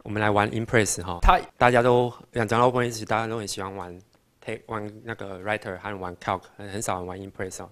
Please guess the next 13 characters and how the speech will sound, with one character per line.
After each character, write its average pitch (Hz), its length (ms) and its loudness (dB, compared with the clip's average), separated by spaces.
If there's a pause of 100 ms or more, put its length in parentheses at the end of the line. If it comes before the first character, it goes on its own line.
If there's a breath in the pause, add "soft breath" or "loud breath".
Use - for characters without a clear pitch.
不 117 80 -4
过 135 80 4
这， 135 160 -4 (640 loud breath)
那 131 260 6 (640)
拿 131 180 8
着 147 80 6
Impress 156 480 8
你 95 100 -4
可 120 100 2
以 113 40 8
玩 95 200 4
什 - 140 -4
么？ - 160 -12